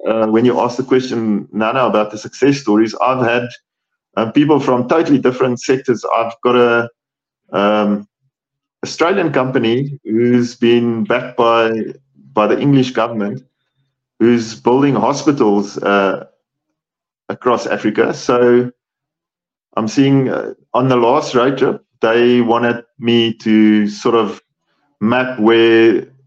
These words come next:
there's a need for hospitals, where's a need for, for medical facilities, um, what's the health situation like, which is totally not what I was,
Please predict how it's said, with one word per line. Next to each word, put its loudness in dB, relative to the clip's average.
there's 2
a 2
need 2
for 0
hospitals, 0
where's 2
a 0
need -2
for, 0
for 0
medical 0
facilities, -4
um, -2
what's -2
the 0
health -2
situation -2
like, -4
which 0
is -2
totally 0
not 0
what 2
I 0
was, -2